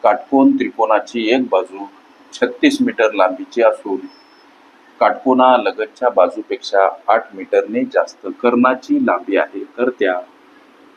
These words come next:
काटकोन त्रिकोणाच्या कर्णाची लांबी किती, असा प्रश्न विचारला. लेकरांनो, प्रश्न कोणताही असू द्या, प्रश्नातील केवळ चार शब्द Google-वर टाईप करा, प्रश्न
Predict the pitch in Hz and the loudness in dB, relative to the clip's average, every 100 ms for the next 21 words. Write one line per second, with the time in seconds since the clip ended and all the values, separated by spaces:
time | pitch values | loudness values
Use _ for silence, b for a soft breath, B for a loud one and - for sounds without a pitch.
0 | _ 113 101 - 139 131 101 - 104 98 | _ -4 0 2 4 4 0 0 -2 -2
1 | - 104 92 90 90 85 - 82 82 - | -4 -4 -2 -2 -4 -6 -10 -10 -12 -20
2 | - 113 98 - - 90 - 107 117 - | -8 -6 -6 -8 -14 -14 -10 -2 -2 0
3 | 82 - - _ _ _ _ _ _ _ | -4 -4 -12 _ _ _ _ _ _ _
4 | _ _ _ - 117 107 113 113 120 120 | _ _ _ -6 0 2 2 2 0 0
5 | 104 - 113 - 107 104 107 92 - 113 | -4 -4 -8 -2 -2 0 -2 -2 -2 -2
6 | 90 - 82 69 - _ _ _ _ - | -2 -6 -8 -8 -10 _ _ _ _ -8
7 | 101 - 120 120 131 123 113 101 107 107 | -6 -2 -2 0 0 2 2 2 2 0
8 | 123 123 120 - - _ 82 - _ _ | -2 -2 -2 -8 -12 _ -16 -16 _ _
9 | _ _ _ _ _ _ _ _ - - | _ _ _ _ _ _ _ _ -20 -20
10 | - 104 107 123 131 131 113 104 - 107 | -2 2 4 4 4 2 0 -2 -4 -2
11 | 101 107 _ _ _ _ _ _ 98 - | -2 -4 _ _ _ _ _ _ -8 -8
12 | - | -6